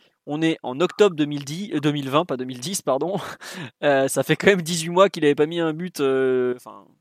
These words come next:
depuis mai, c-, donc ça faisait que deux, deux semaines, mais bon. On, on va attendre un peu avant de s'enflammer, mais en tout cas, c'est, c'est bien de le voir, euh, comme ça, faire ce genre de, de match, ça mon-, ça remonte un peu sa cote.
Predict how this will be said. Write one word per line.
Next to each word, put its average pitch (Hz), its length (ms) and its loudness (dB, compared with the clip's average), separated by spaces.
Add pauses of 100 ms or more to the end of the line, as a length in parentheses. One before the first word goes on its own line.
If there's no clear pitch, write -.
(380)
depuis 127 420 -10
mai, 147 260 2
c-, - 220 -6
donc 117 320 -18
ça 120 80 -6
faisait 113 180 -8
que 117 400 -6 (140)
deux, 117 420 -10
deux 131 160 -6
semaines, 170 300 -4
mais 117 100 -8
bon. 110 140 -12 (880)
On, 139 520 0 (200)
on 151 60 -6
va 160 100 6
attendre 175 260 2
un 160 80 0
peu 185 80 -6
avant 156 180 -2
de 147 40 -10
s'enflammer, 165 400 -2
mais 185 80 -2
en 151 60 -2
tout 151 120 -14
cas, 202 200 4
c'est, 135 200 -6
c'est 143 180 -4
bien 165 240 0
de 180 60 -8
le 151 100 -2
voir, 151 300 4
euh, 143 140 0
comme 135 160 -4
ça, 170 160 -2
faire - 160 -4
ce - 100 -12
genre 135 160 -4
de, 131 300 -4
de 131 100 -6
match, 175 240 -6
ça 135 80 -4
mon-, 135 260 -8
ça 127 140 -6
remonte 139 300 -4
un 131 60 -6
peu 156 100 -12
sa 131 160 -6
cote. - 260 -18